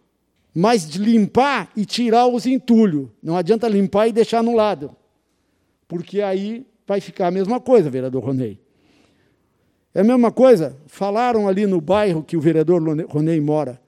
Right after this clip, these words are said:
Cara, é um bairro que tu tem que dar uma infraestrutura. É um bairro que a gente tem que melhorar.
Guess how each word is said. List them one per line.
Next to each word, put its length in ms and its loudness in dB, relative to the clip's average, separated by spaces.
Cara, 560 -12
é 60 -14
um 140 -4
bairro 320 0
que 60 -20
tu 120 -4
tem 200 2
que 140 -4
dar 180 2
uma 180 -2
infraestrutura. 1080 -4
É 80 2
um 120 4
bairro 320 2
que 60 -6
a 60 -2
gente 180 -4
tem 120 -6
que 100 -4
melhorar. 680 0